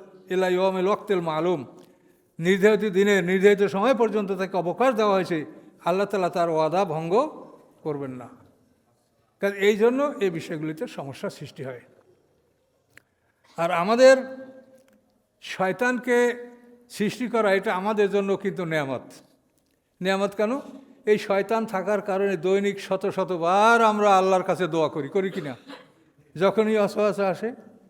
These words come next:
তখনই আমরা আল্লাহর কাছে দোয়া করি। তো এই যদি শয়তান না থাকতো আর অসহসা না আসতো তাহলে তো আমরা এই দোয়াগুলি করতাম না, আল্লাহর আশ্রয় কামনা করতাম না। কাজেই শয়তান একদিকে যেমন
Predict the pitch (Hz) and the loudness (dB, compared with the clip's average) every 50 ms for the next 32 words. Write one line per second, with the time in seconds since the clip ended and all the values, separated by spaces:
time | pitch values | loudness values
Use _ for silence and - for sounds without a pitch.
0 | _ _ _ _ - 202 196 - 220 220 214 208 196 185 190 190 180 180 180 180 | _ _ _ _ -2 0 0 2 0 0 2 0 0 0 2 2 2 4 4 2
1 | 175 196 196 - 240 233 180 165 165 156 147 - 156 127 123 120 - - - _ | 0 -2 -4 -4 -4 -4 -2 -2 -2 -2 -2 -4 -8 -10 -10 -14 -18 -20 -20 _
2 | _ _ _ _ _ _ _ _ _ _ _ - 214 214 220 220 226 214 220 208 | _ _ _ _ _ _ _ _ _ _ _ 2 4 4 4 4 2 2 0 0
3 | - - 226 233 226 240 233 220 220 214 208 202 214 220 208 214 226 214 208 208 | 0 2 2 2 2 0 0 0 0 0 0 2 2 0 2 2 2 2 4 4
4 | 202 202 196 202 220 220 - 233 220 208 202 202 202 190 - 202 202 175 - 202 | 4 2 2 2 2 2 2 0 -2 0 0 2 2 0 0 -2 -4 -2 0 0
5 | 208 202 196 220 202 196 202 208 202 185 175 196 196 190 185 196 196 180 - 233 | 0 2 0 0 -2 0 0 0 0 0 2 2 2 2 2 0 -2 0 -2 -2
6 | 214 - - 180 143 131 123 131 151 170 185 208 202 208 185 175 - 208 202 - | -2 -2 -4 -6 -6 -6 -6 -6 -4 -2 -2 0 0 0 -2 -4 -4 -8 -8 -6
7 | 208 208 226 233 254 240 285 269 254 - 202 156 143 135 120 113 - - _ _ | -6 -6 -4 -6 -6 -6 -8 -10 -8 -8 -8 -8 -8 -10 -12 -14 -16 -20 _ _
8 | _ _ _ _ _ _ _ _ - _ _ _ _ _ _ - 196 202 202 240 | _ _ _ _ _ _ _ _ -20 _ _ _ _ _ _ -4 -2 -2 -2 0
9 | 247 220 214 254 269 247 - - 214 202 202 196 247 254 247 240 226 214 185 220 | 0 0 0 0 -2 -4 -4 -2 0 0 0 0 0 0 2 2 0 0 0 -2
10 | 240 233 240 240 208 220 208 220 233 | -2 0 0 0 2 0 0 0 -2